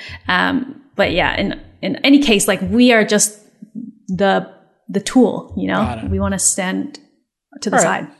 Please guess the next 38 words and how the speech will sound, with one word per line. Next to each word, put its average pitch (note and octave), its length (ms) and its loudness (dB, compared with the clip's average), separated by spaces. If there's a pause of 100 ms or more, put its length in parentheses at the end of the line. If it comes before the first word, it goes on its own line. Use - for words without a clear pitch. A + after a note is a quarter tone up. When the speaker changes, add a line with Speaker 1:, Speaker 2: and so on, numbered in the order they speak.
(100)
Speaker 2:
So A3+ 480 6
you G#3 180 -2
bootstrapped A#3+ 540 0
it G#3 100 -4
to F#3+ 80 -4
here. D3+ 420 2
We're E3+ 180 0
in F3+ 100 2
the F3 100 -2
hottest G3+ 640 0
Speaker 1:
Mm-hmm. - 260 -4
Speaker 2:
market E3 600 4
ever, C#3 560 -2 (400)
f-, - 380 -20
specifically B3+ 840 2
for A3 200 2
SaaS D#4 340 4
companies. B2 680 -4 (760)
Um, E3 760 2 (460)
have A3+ 640 -2
people, G#3 520 6 (140)
I'm F3 220 0
assuming D#3+ 320 4
you D3 60 6
got C#3+ 120 6
forty D3 400 4
introductory D#3 560 2
calls D3 280 4
from D3 160 4
associates C#3+ 520 4
or C#3+ 60 6
whoever D3+ 340 6
who D#3 140 4
found C3+ 260 2
out D3+ 120 2
about C#3 180 2
the C3+ 60 -2
product C#3+ 400 2